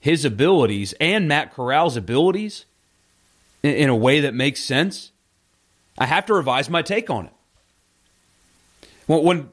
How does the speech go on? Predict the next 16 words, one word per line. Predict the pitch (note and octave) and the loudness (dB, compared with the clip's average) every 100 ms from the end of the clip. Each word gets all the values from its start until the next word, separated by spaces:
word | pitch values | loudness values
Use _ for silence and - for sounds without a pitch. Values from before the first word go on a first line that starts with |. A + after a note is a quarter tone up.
| - | -6
when | D#3 | -4
people | D#3 G#3 F#3+ F3 | -2 -2 2 2
ask | A#3 G3+ - | 2 0 -6
who's | G3 F#3 | -8 -6
gonna | F3 | -6
start, | - A3 G#3+ B2+ | 0 2 2 2
I | E3+ | 0
don't | G#3 G3 | 0 0
know, | C#3 G#3 | 2 0
but | - B2 | 0 0
honestly, | E3 A3 E3+ C#3+ | 0 2 0 0
it | |
could | B2 G3+ | 0 -2
be | D#3 C#3+ D#3 | -2 -6 -4
either | D#3 C#3 | 0 0
one. | A#2+ F#3+ G3+ A#2 G2+ | 4 4 2 -2 -8